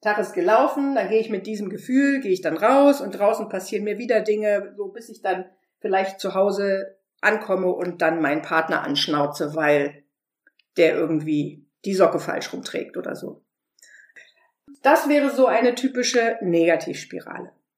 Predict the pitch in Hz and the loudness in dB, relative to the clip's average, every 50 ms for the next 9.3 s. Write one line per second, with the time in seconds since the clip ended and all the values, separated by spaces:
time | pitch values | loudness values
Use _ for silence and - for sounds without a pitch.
0 | _ _ _ _ _ _ _ _ _ _ _ _ _ _ _ _ _ _ - 208 | _ _ _ _ _ _ _ _ _ _ _ _ _ _ _ _ _ _ 2 4
1 | 262 254 330 311 311 311 302 294 285 - - 262 269 285 - - 247 262 240 190 | 4 6 8 8 8 8 8 6 4 2 0 2 2 2 2 2 2 2 2 2
2 | 160 120 - - - - - - - _ _ _ 202 208 214 214 214 208 220 - | 0 -2 -2 -8 -12 -14 -16 -16 -20 _ _ _ -2 -2 0 0 0 0 -2 -4
3 | - - 220 - - 196 170 - 262 294 330 254 160 147 - 139 175 180 170 170 | -8 -10 -12 -6 -4 -4 0 2 4 6 6 4 4 0 -2 -4 -4 -4 -2 -4
4 | 180 180 - 190 180 180 165 160 156 - - - _ _ _ _ - - - 220 | -4 -4 -2 -2 -2 0 0 -2 -4 -6 -12 -20 _ _ _ _ -20 -14 4 6
5 | 214 247 269 - - - 226 220 208 202 196 196 208 196 214 294 403 - - - | 6 6 6 2 -2 -4 -4 -4 -2 0 0 0 0 2 2 0 0 0 -4 -8
6 | - - - - - - - - - - _ _ _ _ _ _ _ _ _ _ | -12 -12 -12 -12 -14 -14 -14 -16 -20 -20 _ _ _ _ _ _ _ _ _ _
7 | _ _ _ _ _ _ _ _ _ _ - 254 254 247 247 240 240 240 240 240 | _ _ _ _ _ _ _ _ _ _ 2 6 6 8 8 6 4 2 -2 -4
8 | - - _ _ _ - 208 214 - - 214 233 285 359 359 - 180 208 220 254 | -8 -14 _ _ _ 0 0 0 4 4 6 8 8 8 6 4 0 0 2 4
9 | 285 320 370 359 - - | 6 4 4 2 -2 -8